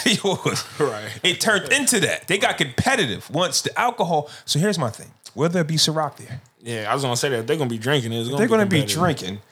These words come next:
Speaker 1: Somebody, it's gonna get competitive. There's no such
Speaker 2: And it,
Speaker 1: thing.
Speaker 2: it has to be just them two on stage.
Speaker 1: Because there's no
Speaker 2: And how
Speaker 1: way.
Speaker 2: much fun is that?
Speaker 1: 'Cause let's just say,
Speaker 2: <laughs>
Speaker 1: Fresco, you're a producer, I'm a producer. Matter of fact, we super producers.
Speaker 2: Right.
Speaker 1: You can, you can be Diddy or Jermaine, whichever one. Both catalogs
Speaker 2: I'll
Speaker 1: are
Speaker 2: t-,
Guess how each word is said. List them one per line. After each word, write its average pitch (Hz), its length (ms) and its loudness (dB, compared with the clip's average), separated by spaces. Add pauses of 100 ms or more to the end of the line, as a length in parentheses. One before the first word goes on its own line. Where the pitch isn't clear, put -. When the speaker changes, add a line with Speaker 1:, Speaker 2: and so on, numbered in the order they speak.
Speaker 1:
Somebody, 220 680 0
it's 214 100 2
gonna 302 200 0
get 254 160 0
competitive. 165 360 -2
There's 131 240 2
no 240 180 0
such - 260 0
Speaker 2:
And 131 120 0
it, - 20 -4
Speaker 1:
thing. 180 240 2
Speaker 2:
it 131 100 0
has 151 200 2
to 151 80 -4
be 131 180 -2
just 120 640 -2
them 147 220 2
two 139 200 -2
on 120 180 -4
stage. 117 600 -4
Speaker 1:
Because 196 260 2
there's 175 200 2
no 233 100 0
Speaker 2:
And 277 80 0
how - 100 0
Speaker 1:
way. 233 120 4
Speaker 2:
much 175 100 2
fun 147 220 2
is 139 140 -2
that? 123 340 0
Speaker 1:
'Cause 135 160 -2
let's 226 200 0
just 196 220 2
say, 143 400 2
Speaker 2:
<laughs> - 560 -4
Speaker 1:
Fresco, 135 560 2 (100)
you're 151 200 0
a 160 40 -6
producer, 127 560 0
I'm 123 160 2
a 113 40 2
producer. 98 420 -8
Matter 127 160 0
of 131 80 -4
fact, 147 180 0
we 127 100 -4
super 127 300 0
producers. - 520 -2
Speaker 2:
Right. 113 100 2
Speaker 1:
You 101 60 0
can, 147 100 0
you - 60 0
can - 120 2
be 151 140 2
Diddy 135 260 2
or 117 200 0
Jermaine, 90 340 -8
whichever 127 320 0
one. 110 280 0
Both 127 260 -2
catalogs 107 480 2
Speaker 2:
I'll 110 80 0
Speaker 1:
are - 20 4
Speaker 2:
t-, 107 80 0